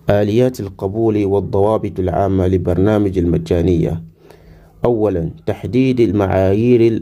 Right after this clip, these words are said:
المفاضلة بين المتقدمين للقبول لمرحلة الدكتوراه والماجستير وف-، وفقا للمعايير الآتية.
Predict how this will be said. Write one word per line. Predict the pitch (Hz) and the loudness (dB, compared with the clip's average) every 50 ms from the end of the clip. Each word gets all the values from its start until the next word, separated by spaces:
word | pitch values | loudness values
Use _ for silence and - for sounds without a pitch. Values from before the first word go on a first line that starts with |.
| 110 | 0
المفاضلة | 98 92 92 90 90 - - 110 110 107 - 101 101 101 104 101 104 - - | 0 0 0 0 -2 -2 -2 -2 -2 -2 0 0 0 0 0 0 -2 -4 -2
بين | - 107 113 110 104 104 98 | 0 2 2 2 2 2 2
المتقدمين | 95 95 95 92 87 - 90 85 - 92 92 90 82 90 92 95 104 107 104 98 | 0 2 0 -2 -2 -2 -4 -2 -2 -2 -2 -2 -2 0 2 2 4 4 4 4
للقبول | 98 95 95 95 - 82 - 95 90 85 107 107 104 104 101 104 113 - - - - - - - _ _ _ _ - - - - | 2 2 2 2 0 -2 -2 -4 -2 0 2 2 2 4 4 2 0 0 -4 -10 -18 -20 -20 -20 _ _ _ _ -20 -20 -12 -4
لمرحلة | - 98 101 95 95 95 95 95 - 107 107 104 98 90 98 | 0 2 4 4 4 2 2 0 -2 -2 0 0 -2 -2 -6
الدكتوراه | 90 90 - 95 85 - - 92 95 101 101 | -8 -4 -6 -6 -6 -4 -2 0 0 2 2
والماجستير | 101 92 95 92 92 92 87 87 90 92 87 - - 110 107 101 | 0 0 0 0 0 0 0 0 0 -2 -4 -2 0 2 2 2
وف-، | 95 92 92 - - 104 98 98 87 87 80 - - - - | 2 0 -2 -2 -2 0 2 2 2 2 0 0 -2 -2 0
وفقا | 98 113 120 - - - - 104 104 113 113 113 - - _ - | 0 0 0 -2 -6 -6 -4 -2 -2 0 -2 -4 -10 -16 _ -2
للمعايير | 98 95 98 95 95 92 92 98 104 107 98 | 0 2 2 2 2 2 2 0 0 0 0
الآتية. | 95 90 - - 78 80 - - - - - - - | 0 0 0 0 -2 -2 -4 -6 -6 -6 -8 -8 -10